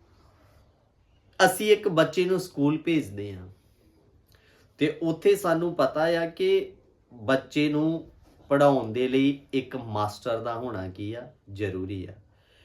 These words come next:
ਬਿਨਾਂ ਮਾਸਟਰ ਤੋਂ ਕੋਈ ਬੱਚਾ ਅੱਗੇ ਨਹੀਂ ਵੱਧ ਸਕਦਾ।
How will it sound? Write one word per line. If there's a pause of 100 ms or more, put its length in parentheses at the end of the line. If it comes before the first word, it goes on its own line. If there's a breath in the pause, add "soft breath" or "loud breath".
(260 soft breath)
ਬਿਨਾਂ
ਮਾਸਟਰ
ਤੋਂ
ਕੋਈ
ਬੱਚਾ
ਅੱਗੇ
ਨਹੀਂ
ਵੱਧ
ਸਕਦਾ।